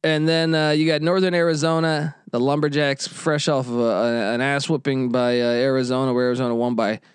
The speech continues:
thirty, uh, or twenty-nine points. And then, uh, Washington, this game being played in Seattle, Northern Illinois won by seven at Washington, uh, the other night on, on the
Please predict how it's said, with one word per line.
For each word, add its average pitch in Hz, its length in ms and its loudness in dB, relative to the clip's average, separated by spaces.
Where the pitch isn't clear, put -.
thirty, 143 680 0
uh, 135 300 0
or 123 120 0
twenty-nine 139 420 -2
points. 139 480 -2
And 131 260 -2
then, 139 240 0
uh, 127 240 0
Washington, 131 920 0
this - 140 -4
game 143 180 -2
being 135 160 -2
played 143 120 0
in 127 80 -4
Seattle, 135 400 0
Northern 147 360 0
Illinois 139 540 0
won 135 240 0
by 131 180 0
seven 156 480 0
at 117 180 -2
Washington, 123 760 0
uh, 117 320 0
the 131 100 0
other 127 140 0
night 143 320 0
on, 123 200 -2
on 123 120 -2
the 120 320 -2